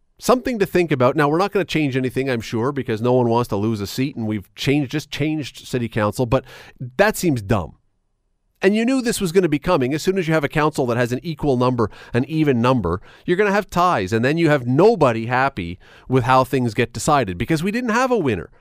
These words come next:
We had a win by default. This is like a team not showing up to play the game, so they win, so another team wins one nothing. That's, that, that's, ties do nothing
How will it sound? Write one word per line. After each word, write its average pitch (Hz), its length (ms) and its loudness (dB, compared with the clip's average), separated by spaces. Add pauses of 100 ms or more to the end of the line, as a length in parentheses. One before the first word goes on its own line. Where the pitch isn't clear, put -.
(160)
We 165 160 2
had 165 180 2
a 156 120 2
win 185 360 2
by 147 220 2
default. 123 480 -2
This 147 180 -4
is 160 100 -2
like 160 180 0
a 131 60 -4
team 185 380 -4
not 151 220 2
showing 160 340 0
up 147 140 -2
to 143 80 -6
play 143 240 0
the 123 100 -4
game, 139 400 -2 (280)
so - 160 0
they 127 100 4
win, 135 360 2
so 143 160 0
another 139 200 0
team 135 240 -2
wins 120 280 0
one 107 260 0
nothing. 98 260 -4
That's, 170 280 -4
that, 208 200 -2 (180)
that's, - 540 -8 (640)
ties 196 560 0
do 147 280 -2
nothing 127 760 -2